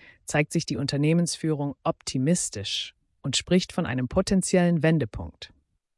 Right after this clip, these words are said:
Analysten sind jedoch gespalten in ihrem Urteil. Einige glauben, dass Intel über die notwendigen Ressourcen verfügt,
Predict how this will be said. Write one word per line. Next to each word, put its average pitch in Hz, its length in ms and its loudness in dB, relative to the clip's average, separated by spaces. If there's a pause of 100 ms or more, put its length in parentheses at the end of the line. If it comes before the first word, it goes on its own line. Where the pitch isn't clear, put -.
(840)
Analysten 165 600 4
sind 156 260 2
jedoch 147 320 0
gespalten 143 680 2
in 131 160 -4
ihrem 123 340 -4
Urteil. 90 520 -6 (720)
Einige 175 340 6
glauben, 147 640 2
dass - 220 -4
Intel 180 400 2
über 131 200 -2
die 123 120 -2
notwendigen 151 680 2
Ressourcen 156 760 -2
verfügt, - 640 -8